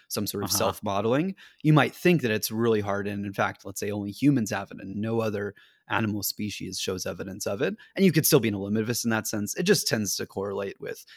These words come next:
Speaker 1: going down
Speaker 2: Right.
Speaker 1: to more bare bones features, because I think it becomes hard to justify. I mean, we can get into these sort of examples, but, like,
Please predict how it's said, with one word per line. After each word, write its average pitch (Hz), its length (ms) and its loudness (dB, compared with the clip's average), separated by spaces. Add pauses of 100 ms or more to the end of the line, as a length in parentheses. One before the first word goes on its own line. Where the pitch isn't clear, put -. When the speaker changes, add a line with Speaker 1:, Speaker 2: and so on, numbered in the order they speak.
(140)
Speaker 1:
going 113 200 2
down 101 200 -2
Speaker 2:
Right. 101 60 0
Speaker 1:
to 104 40 0
more 101 140 -4
bare 101 180 -4
bones 98 240 -6
features, 202 340 0
because 135 200 0
I 120 80 4
think 117 160 0
it 101 60 -2
becomes 104 280 -4
hard 101 200 0
to 98 60 -10
justify. 98 500 -2
I 98 80 -4 (220)
mean, 127 120 2
we 113 80 4
can 107 100 0
get 104 140 2
into 104 200 -2
these 98 160 -6
sort 101 160 -6
of 95 80 -12
examples, 127 480 4
but, 98 120 -4
like, 104 240 -6